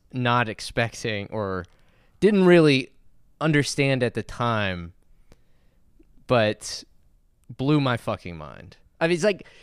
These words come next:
it's one of those things, like, I don't understand. The more I think about it, the more befuddling and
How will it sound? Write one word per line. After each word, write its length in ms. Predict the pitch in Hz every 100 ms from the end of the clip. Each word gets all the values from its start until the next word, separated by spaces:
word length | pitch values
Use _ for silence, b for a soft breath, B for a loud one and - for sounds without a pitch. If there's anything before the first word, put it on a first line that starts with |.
| b
it's 80 | 190
one 80 | 277
of 60 | 339
those 120 | -
things, 180 | 262 214
like, 120 | 196
I 80 | 165
don't 380 | 147 175 185 185
understand. 800 | 175 143 - 120 95 85 90 - -
The 80 | 147
more 220 | 175 220
I 80 | 208
think 240 | 190 185
about 320 | 143 135 131
it, 180 | 123 - 131
the 100 | 143
more 760 | 143 147 160 165 156 151 135 _ - _ _ _ _
befuddling 920 | 147 135 - 160 165 180 190 180 180 170
and 400 | 139 135 127